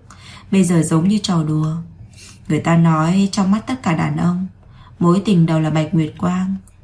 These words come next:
Cô cũng từng nghĩ như vậy. Cô giống như ăn vụng trơ chùi mép, miệng còn dính đầy mỡ heo bóng loáng.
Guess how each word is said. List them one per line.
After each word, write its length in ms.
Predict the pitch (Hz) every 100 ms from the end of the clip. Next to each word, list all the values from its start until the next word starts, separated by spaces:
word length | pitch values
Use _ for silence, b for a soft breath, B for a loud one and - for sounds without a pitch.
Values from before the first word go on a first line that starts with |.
| _ -
Cô 120 | 165
cũng 220 | - 208
từng 220 | 208 147
nghĩ 140 | 151 190
như 160 | 190
vậy. 200 | 175 151 - - - _ _ _ _ _ _ _ _ _ B B B -
Cô 140 | 180
giống 280 | 170 165 170
như 140 | 190
ăn 280 | 175 185 175
vụng 200 | 180 -
trơ 160 | - 180
chùi 240 | 170 156
mép, 300 | 147 180 220 - - B B B -
miệng 240 | 214 120
còn 180 | 175 156
dính 260 | 165 190
đầy 240 | 226 175 139
mỡ 80 | 156
heo 260 | 190 180
bóng 260 | 165 151 170
loáng. 380 | 170 151 156